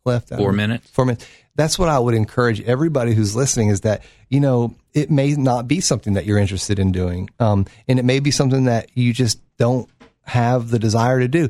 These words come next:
Speaker 1: And that's fine. You know, we don't, I mean, I wouldn't.
Speaker 2: But you can walk it.
Speaker 1: Well, you could walk it, but I'm just saying, l-, what other things are, where else are you challenging yourself?
Speaker 2: That's right.
Speaker 1: Um, where else are you challenging yourself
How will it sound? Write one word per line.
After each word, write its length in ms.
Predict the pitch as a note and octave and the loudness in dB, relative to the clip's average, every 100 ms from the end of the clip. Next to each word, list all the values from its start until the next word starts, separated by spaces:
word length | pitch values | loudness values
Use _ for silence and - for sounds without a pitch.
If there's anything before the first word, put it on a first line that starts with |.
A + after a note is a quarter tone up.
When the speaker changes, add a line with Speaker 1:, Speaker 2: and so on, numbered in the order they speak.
| - | -4
Speaker 1:
And 140 | E3 E3+ | -4 0
that's 220 | G#3+ - - | -2 -4 -6
fine. 540 | - A#3+ - A2+ D#2+ E2 _ _ - | -6 -4 -2 -2 -2 -10 _ _ 0
You 100 | C#3+ | 2
know, 160 | E3 | 2
we 320 | C#3+ B2+ C3+ G3+ | -2 -2 0 0
don't, 320 | G#3 B2+ A#2 | 0 -2 -2
I 60 | A2+ | 0
mean, 100 | A2+ | 2
I 80 | D3 | 2
wouldn't. 220 | A3+ B2 | 0 2
Speaker 2:
But 160 | A#2 A2+ | 2 2
you 80 | C3+ | 0
can 60 | |
walk 220 | A#2 G#2 - | 0 -4 -8
it. 60 | - _ _ | -20 _ _
Speaker 1:
Well, 100 | C3 | 0
you 100 | D#3+ | 2
could 140 | A3 E3+ | 0 0
walk 260 | B2 - | 0 2
it, 100 | D3 | 2
but 100 | C3+ | 2
I'm 140 | D3+ A#3 | 2 0
just 180 | F3+ - | 0 0
saying, 320 | B2 A#2+ A2 - _ _ - | 2 0 -2 -10 _ _ -14
l-, 140 | C#3+ - | -14 -10
what 440 | C#3 C3+ C3 D#3+ | -10 -2 0 2
other 280 | D#3 D#3 D#3+ | 2 0 0
things 320 | - B2 A#2+ | 0 0 2
are, 160 | G#2 G#2 - | 2 0 0
where 240 | A#2+ C#3 | 0 2
else 220 | D3 D3 - | 2 0 0
are 80 | A2+ | 0
you 100 | G#2+ | 0
challenging 560 | - G#2+ A2+ G#2 G2+ | 0 0 2 0 0
yourself? 580 | G2+ F#2+ - G2 F#2+ F#2+ _ _ _ _ _ | 0 0 0 0 0 -2 _ _ _ _ _
Speaker 2:
That's 100 | - | -4
right. 80 | A#2+ | 0
Speaker 1:
Um, 300 | G#2+ G#2 G2+ - _ B2+ | 2 0 -2 -8 _ 0
where 160 | C3+ | 2
else 240 | D3 C#3 C3 | 2 0 0
are 80 | |
you 340 | A2+ A2 A2+ A2+ | 0 2 0 0
challenging 540 | - A#2 B2 A2+ A2+ | 0 2 2 2 2
yourself 500 | A2 F#2 A2 G2+ G2 | 0 0 0 2 0